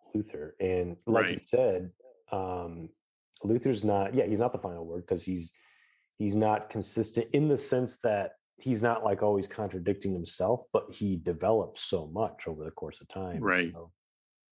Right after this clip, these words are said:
Speaker 1: you can really, in my opinion, put in the three phases of early, mid, and later.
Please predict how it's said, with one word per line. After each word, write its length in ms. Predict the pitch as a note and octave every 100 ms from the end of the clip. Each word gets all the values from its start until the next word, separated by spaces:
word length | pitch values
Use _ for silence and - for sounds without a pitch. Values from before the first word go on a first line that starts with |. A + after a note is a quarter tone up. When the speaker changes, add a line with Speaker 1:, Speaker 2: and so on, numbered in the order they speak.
| -
Speaker 1:
you 100 | C3+
can 160 | B2+ A#2+
really, 380 | D#3 E3+ C3 G#2+
in 80 |
my 180 | G#2 G#2+
opinion, 460 | G#2+ G2 F#2+ F2+ E2
put 160 | F#2 F2
in 100 | E2+
the 120 | D#2+
three 180 | F2 E2
phases 400 | E2 E2+ E2 D#2+
of 60 | D#2+
early, 240 | F#2 E2+ E2+
mid, 220 | E2 E2
and 160 | D2+ D#2
later. 400 | E2 D#2+ D2